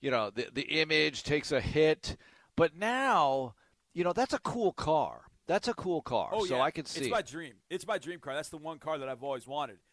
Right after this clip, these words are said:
Speaker 2: Uh,
Speaker 1: Yeah.
Speaker 2: was I didn't want the white Bronco, but,
Speaker 1: Mm-hmm.
Speaker 2: uh, I saw, I was watching a new show on Netflix called Selling Sunset, and, um, I probably should admit that out loud, but I love the show. Anyhow,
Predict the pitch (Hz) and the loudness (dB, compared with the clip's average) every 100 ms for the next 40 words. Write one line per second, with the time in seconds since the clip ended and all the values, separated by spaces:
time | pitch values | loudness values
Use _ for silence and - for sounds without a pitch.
0 | _ _ - 127 117 104 135 123 - _ | _ _ -10 -6 -2 -2 -2 -8 -12 _
1 | _ _ _ 156 180 165 165 170 131 117 | _ _ _ -4 -4 -4 -4 -4 -6 -6
2 | 151 147 165 170 - 165 175 _ _ _ | -6 -2 -2 -2 -2 -2 -4 _ _ _
3 | _ 120 160 147 123 104 - - _ 123 | _ -6 -2 -2 -4 -12 -20 -20 _ -10
4 | 127 120 139 190 - - 190 180 165 - | -10 -8 -6 -4 -4 -4 0 0 -2 -4
5 | 143 139 151 147 147 135 147 - 147 123 | -10 -6 -6 -6 -10 -12 -12 -10 -8 -8
6 | 135 190 127 - 120 117 - 131 110 160 | -8 -12 -14 -14 -12 -12 -10 -12 -12 -14
7 | 185 - 104 _ _ _ - 175 160 151 | -14 -14 -14 _ _ _ -12 -10 -8 -10
8 | 143 143 _ _ 120 117 110 107 - 113 | -12 -16 _ _ -12 -10 -12 -16 -16 -16
9 | - 123 110 - 123 107 117 - 110 101 | -10 -12 -12 -14 -14 -14 -16 -12 -12 -12
10 | 110 113 104 101 110 98 - 117 117 131 | -12 -12 -12 -14 -16 -16 -18 -14 -10 -10
11 | 101 - 151 110 _ _ _ - 180 156 | -12 -12 -10 -10 _ _ _ -16 -10 -6
12 | 147 135 | -4 -4